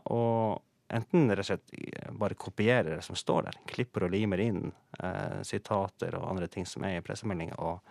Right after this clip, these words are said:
publiserer det som en nyhetssak. Eh, og det mener jeg svekker troverdigheten til journalistene, fordi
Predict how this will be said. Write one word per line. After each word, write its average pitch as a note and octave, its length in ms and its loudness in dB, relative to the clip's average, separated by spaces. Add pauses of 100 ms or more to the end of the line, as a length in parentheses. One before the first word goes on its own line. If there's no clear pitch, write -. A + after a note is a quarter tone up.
(300)
publiserer G2 480 0
det E2 80 -4
som - 160 -6
en E2+ 80 0
nyhetssak. E3+ 380 2 (560)
Eh, A2 260 -2
og - 100 0
det E3 140 10
mener C#3 240 8
jeg G#2 880 2
svekker - 480 4
troverdigheten G2 560 0
til - 160 -8
journalistene, - 480 -2
fordi F2+ 220 0